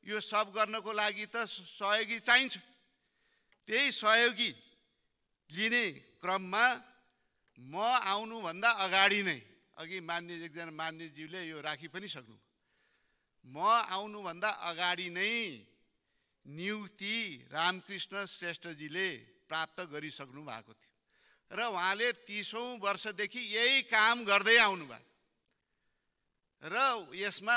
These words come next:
उहाँ दक्ष मानिनुहुन्छ र अनुभवी, दक्ष, इमान्दार भनेर रिकग्नाइज व्यक्तित्व हुनुहुनेछ।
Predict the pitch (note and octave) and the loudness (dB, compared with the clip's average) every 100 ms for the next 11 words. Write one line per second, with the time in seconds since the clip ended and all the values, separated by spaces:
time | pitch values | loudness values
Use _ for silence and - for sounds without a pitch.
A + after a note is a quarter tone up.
0 | G#3 F#3 A3+ F3+ F3 F#3 - A#3+ A#3 G#3+ | 2 0 0 0 -2 -4 -2 0 6 6
1 | G3 D3+ B2 G#2 _ _ _ _ _ _ | 6 0 -12 -20 _ _ _ _ _ _
2 | _ _ _ _ _ D#3+ F#3+ F3+ G3 G#3+ | _ _ _ _ _ -6 -4 -4 -6 -2
3 | G3 G#3 C4 A#3+ F#3+ G3 - A3 B3 G#3+ | 0 0 -2 -2 2 2 0 -4 -4 -2
4 | G#3 G#3 G#3+ G3+ F3 A#2+ - _ _ _ | 4 4 6 4 4 2 -12 _ _ _
5 | _ _ _ - E3 G3 A3 A3 F3+ G#3 | _ _ _ -8 -4 -4 -4 -2 -2 2
6 | A3+ G#3+ A3 A#3+ B3 F#3 G3+ - G3+ G#3+ | 2 4 6 8 6 4 0 0 -6 -4
7 | F3+ D#3 C3+ A2+ | -6 -6 -16 -20